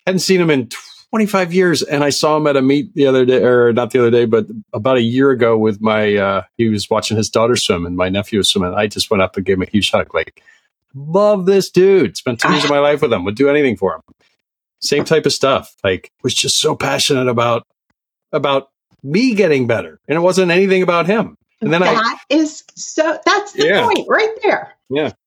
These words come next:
Speaker 1: And the, the, the flip side, I had the next two, and I'm not gonna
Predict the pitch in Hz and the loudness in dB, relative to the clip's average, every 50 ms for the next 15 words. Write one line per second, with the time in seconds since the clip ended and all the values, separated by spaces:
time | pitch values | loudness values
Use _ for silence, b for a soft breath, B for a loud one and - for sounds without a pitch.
0 | _ _ _ - 139 139 156 160 165 165 170 165 143 160 170 165 147 156 151 - | _ _ _ -4 -2 0 2 2 2 2 0 0 0 -2 -2 0 -2 -4 -2 -2
1 | 220 294 - - - - 123 113 113 120 143 143 139 147 147 139 143 131 135 185 | -2 -2 -2 -2 -4 -4 -2 -2 0 0 0 0 0 0 0 0 0 0 0 0
2 | 208 - - - 143 131 135 135 139 143 143 151 147 139 151 139 123 123 127 | -2 -4 -4 -4 -4 -2 -2 -2 -2 0 0 -2 -2 0 0 0 0 -2 -4